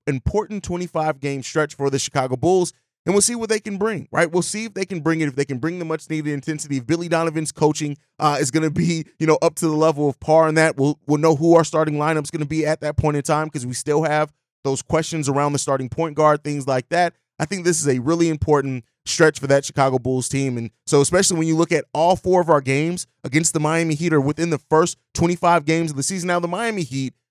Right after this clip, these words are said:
I, I know not everybody is expecting them to be kind of what they were last year, considering the pieces that they lost.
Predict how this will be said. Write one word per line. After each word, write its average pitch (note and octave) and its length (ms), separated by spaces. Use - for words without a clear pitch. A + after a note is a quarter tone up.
I, G3+ 220
I G3 100
know F3+ 220
not D#3+ 180
everybody D3+ 480
is C3+ 140
expecting D3 460
them C#3+ 180
to C3+ 80
be C#3 180
kind C3+ 220
of C3 100
what D3 160
they C3+ 140
were C#3 180
last C3 340
year, D3 160
considering C#3 440
the B2 80
pieces C#3+ 320
that B2 160
they A#2 120
lost. D#3 460